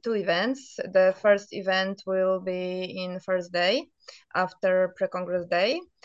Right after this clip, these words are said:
and it will be welcome reception, which, uh, will start in the hotel where we will have congress.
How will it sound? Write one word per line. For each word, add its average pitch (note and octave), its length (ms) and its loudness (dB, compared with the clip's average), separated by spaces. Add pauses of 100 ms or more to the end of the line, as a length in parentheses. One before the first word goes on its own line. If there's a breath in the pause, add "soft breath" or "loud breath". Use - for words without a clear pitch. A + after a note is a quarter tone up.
(140 soft breath)
and F#3 280 -4
it F#3 160 -8 (100)
will F#3+ 160 -2
be F#3 160 -8
welcome F#3 400 2
reception, G3 600 -4 (400)
which, F#3 720 -4
uh, F#3+ 640 0
will F#3 160 0
start F#3 540 0 (100)
in F3+ 240 -6
the F3+ 440 2
hotel G#3 280 0 (580 loud breath)
where F#3 380 4
we F3+ 80 -2
will F3+ 480 0
have E3+ 200 -8
congress. F3+ 480 -4